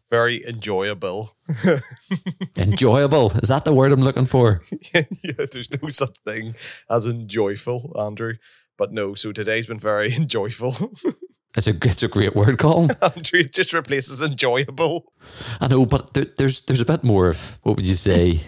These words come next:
Speaker 1: <laughs> Idiot about it.
Speaker 2: Joyfulness to it.
Speaker 1: Of course there is. Of course there is. <sighs> Andrew, I, I, I, I'm speechless. Yes, today was enjoyful.
Speaker 2: No, today wasn't enjoyful at all. It was torrential rain. It was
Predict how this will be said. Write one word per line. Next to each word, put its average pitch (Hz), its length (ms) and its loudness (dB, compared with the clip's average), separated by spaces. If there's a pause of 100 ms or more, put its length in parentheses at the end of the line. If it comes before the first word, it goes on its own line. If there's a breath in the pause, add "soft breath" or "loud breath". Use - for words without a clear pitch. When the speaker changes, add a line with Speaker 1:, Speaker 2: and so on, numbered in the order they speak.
(140)
Speaker 1:
<laughs> - 240 -12
Idiot 147 340 4
about 147 320 2
it. 180 120 -2
Speaker 2:
Joyfulness 101 720 4 (120)
to 139 100 4
it. - 320 0
Speaker 1:
Of - 240 -14
course 214 300 4
there 233 200 4
is. 233 300 2
Of - 300 -20
course 180 180 -4
there 196 120 -2
is. 180 120 -8 (320 soft breath)
<sighs> 120 720 -12
Andrew, 104 360 0
I, 101 300 2 (140)
I, 95 80 -8 (160)
I, 82 420 -10
I'm 80 120 -16
speechless. 92 500 -14
Yes, 98 180 0
today 123 320 2
was 113 540 0
enjoyful. 104 680 -6
Speaker 2:
No, 95 140 2
today 95 240 0
wasn't 95 300 2
enjoyful 90 400 2
at 92 80 2
all. 87 260 2
It 101 60 2
was 92 120 0
torrential 92 640 2
rain. 78 380 2 (420)
It 104 160 -2
was 87 380 2